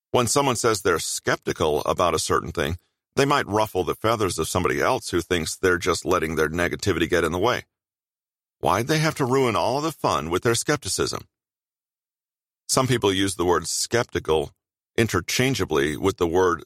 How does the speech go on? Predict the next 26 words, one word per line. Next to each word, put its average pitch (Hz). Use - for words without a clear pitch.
cynical, -
but 117
there's 123
a 107
world 101
of 80
difference 101
between -
the 58
two. 76
Except 123
for 101
both 101
trains 92
of 73
thought 85
involving 78
a 67
measure 80
of 65
disbelief, 85
they 92
couldn't 143
be 95
more 80
different. 78